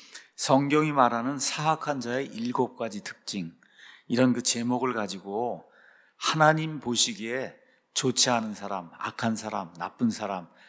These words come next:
이런 사람이 어떤 사람인가를 좀 살펴보려고 합니다. 여기 잠언 서른한 장으로 구성이 돼 있는데,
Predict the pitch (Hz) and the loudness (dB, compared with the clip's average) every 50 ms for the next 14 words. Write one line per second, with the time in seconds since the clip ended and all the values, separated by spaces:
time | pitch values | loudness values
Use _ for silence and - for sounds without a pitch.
0 | - - _ _ _ - 123 147 156 156 143 139 135 143 147 151 139 110 - - | -20 -20 _ _ _ 0 2 4 4 4 4 2 0 0 0 0 -2 -4 -2 -2
1 | 131 127 117 117 117 120 117 110 107 107 101 104 104 - 107 117 120 113 - - | -2 -2 -2 -4 -6 -6 -4 -4 -4 -4 -4 -6 -8 -6 -4 -4 -2 -2 -2 -4
2 | - 165 160 - 156 127 123 123 117 113 110 92 101 95 92 92 90 82 - 85 | -4 -4 -4 -4 -4 -4 -2 -2 -2 -4 -4 -6 -8 -10 -10 -10 -8 -8 -8 -10
3 | 78 - - _ _ _ _ _ _ _ - - - - - _ - 131 147 160 | -10 -12 -16 _ _ _ _ _ _ _ -20 -20 -20 -20 -12 _ 0 0 2 2
4 | 151 - - 120 127 131 143 147 151 151 143 131 - - 117 127 127 139 147 139 | 2 2 2 2 2 2 2 0 0 0 -2 -2 -2 -2 -2 -2 -2 -2 -4 -4
5 | 127 - 165 160 151 156 147 143 143 127 120 104 101 - 120 117 117 117 104 110 | -6 -6 -6 -2 0 2 2 4 2 2 0 -2 -4 -4 -4 -4 -4 -6 -6 -6
6 | 104 98 95 92 92 90 87 139 143 117 90 - - | -6 -6 -6 -6 -8 -8 -6 -6 -6 -6 -8 -10 -14